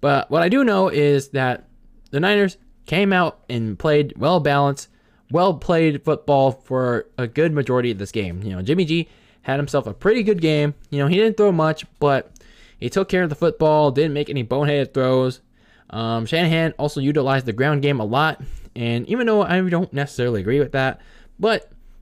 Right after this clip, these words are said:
it was a good game plan for the most part, and it worked, um, for what, for what the, what this game, uh, asked for. Um,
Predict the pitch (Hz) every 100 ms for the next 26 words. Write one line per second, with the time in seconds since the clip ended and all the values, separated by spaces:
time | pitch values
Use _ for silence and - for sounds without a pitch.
0 | - 196 247 247 247 202 185 220 196 143
1 | 92 90 _ - 156 160 151 - 92 -
2 | - - 156 156 165 113 - - _ -
3 | - - 131 123 123 120 - 139 135 143
4 | - _ - 123 120 - 120 - _ 131
5 | 135 139 - 131 127 117 113 113 117 -
6 | 90 80 - _ _ - - - - 117
7 | 113 113 113